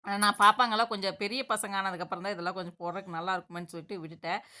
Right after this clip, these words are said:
அவங்களுக்கு இப்போதைக்கு எதுவும் வாங்கி கொடுக்க, "இருக்கிறத வச்சு போடுங்கடி, ஊருக்கு போகும்போது பார்த்துக்கலாம்" அப்படின்னு சொல்லி சொன்னேன். அப்புறம் கீ செயின்ஸ் இதான் நான் சொன்னேன். இந்த மாதிரி டெக்கரேஷன் ஐட்டம்ஸ் எல்லாம் சூப்பர் சூப்பரா இருந்துச்சு. பார்க்கறதுக்கு ரொம்பவும் அழகா இருந்துச்சு. அ, மத்துலேருந்து,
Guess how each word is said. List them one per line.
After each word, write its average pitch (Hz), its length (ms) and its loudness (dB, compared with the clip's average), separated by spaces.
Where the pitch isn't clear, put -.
அவங்களுக்கு 214 380 -4
இப்போதைக்கு 220 320 -4
எதுவும் 214 220 -2
வாங்கி 196 200 0
கொடுக்க, 185 260 -6
"இருக்கிறத 214 380 -2
வச்சு 202 200 -4
போடுங்கடி, 202 480 -4
ஊருக்கு 196 280 -4
போகும்போது 185 280 -6
பார்த்துக்கலாம்" 175 360 -2
அப்படின்னு 165 240 -6
சொல்லி 170 100 -10
சொன்னேன். 180 300 -6
அப்புறம் 226 320 2
கீ 254 140 -4
செயின்ஸ் 226 300 -2
இதான் 220 180 0
நான் 240 140 2
சொன்னேன். 214 420 0
இந்த 220 200 -4
மாதிரி 254 240 4
டெக்கரேஷன் 254 480 0
ஐட்டம்ஸ் 214 280 -4
எல்லாம் 233 180 -6
சூப்பர் 254 320 -2
சூப்பரா 247 260 0
இருந்துச்சு. 208 440 -2
பார்க்கறதுக்கு 214 480 4
ரொம்பவும் 247 420 -2
அழகா 220 300 4
இருந்துச்சு. 190 380 -4
அ, 208 80 0
மத்துலேருந்து, 233 760 2